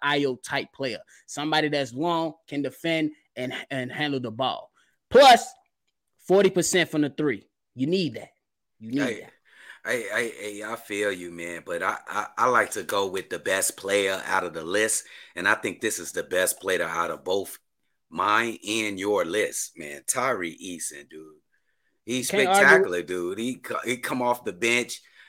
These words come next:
Speaker 2: six man of the year in the S E C. He's, um, all S E C team. He just got a full bag of defensive tricks. That means he could do everything defensively. Like
Speaker 1: Oh,
Speaker 2: you
Speaker 1: bro.
Speaker 2: said, he can play
Speaker 1: That's
Speaker 2: center.
Speaker 1: fair.
Speaker 2: You, uh, he can,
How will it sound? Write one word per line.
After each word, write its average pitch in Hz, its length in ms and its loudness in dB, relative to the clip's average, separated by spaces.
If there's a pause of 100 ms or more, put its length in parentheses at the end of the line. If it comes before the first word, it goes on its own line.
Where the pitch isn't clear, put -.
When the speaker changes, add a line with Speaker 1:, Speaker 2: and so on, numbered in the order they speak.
(120)
Speaker 2:
six - 420 0
man 117 300 2
of 113 80 0
the 107 100 0
year 117 340 0
in 107 60 -2
the 107 160 -6
S 120 320 2
E 117 160 -4
C. 120 520 0 (440)
He's, 110 280 -4
um, 95 720 0 (320)
all 120 300 6
S 123 320 8
E 127 120 -2
C 123 320 0
team. 135 680 0 (360)
He 151 120 -10
just 139 320 0
got 110 180 8
a 95 80 2
full 113 380 2
bag 113 420 4
of 110 120 0
defensive 110 540 -4
tricks. - 340 -4
That 110 140 2
means 113 220 -4
he 120 80 -6
could 117 180 -8
do 117 200 2
everything 101 640 2
defensively. 80 720 -10
Like 90 220 -2
Speaker 1:
Oh, 131 40 -8
Speaker 2:
you 147 60 -6
Speaker 1:
bro. 180 100 -2
Speaker 2:
said, 113 320 6
he 117 80 6
can 110 160 0
play 113 240 4
Speaker 1:
That's 113 140 2
Speaker 2:
center. 120 220 4
Speaker 1:
fair. 127 80 2 (640)
Speaker 2:
You, 98 380 -8 (100)
uh, 101 260 4
he 120 160 -2
can, 104 240 -6